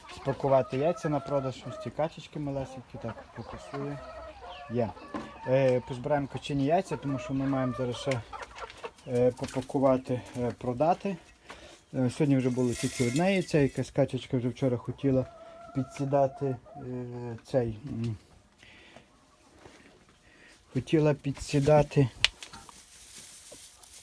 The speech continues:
вже, щоб сидіти, але не було яйця, то й вона постояла, постояла на ніч, та й,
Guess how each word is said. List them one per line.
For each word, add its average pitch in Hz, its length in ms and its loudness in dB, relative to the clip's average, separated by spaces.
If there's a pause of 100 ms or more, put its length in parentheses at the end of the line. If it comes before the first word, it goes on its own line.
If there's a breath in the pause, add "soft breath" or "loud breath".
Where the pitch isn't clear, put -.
вже, 127 260 8
щоб - 240 2
сидіти, 147 480 6
але 131 280 10
не 139 100 12
було 147 260 8
яйця, 135 380 8
то 139 120 2
й 120 120 4 (540 loud breath)
вона 127 200 10
постояла, 131 500 6
постояла 135 540 4
на 123 160 4
ніч, 123 200 2
та 123 140 2
й, 117 100 2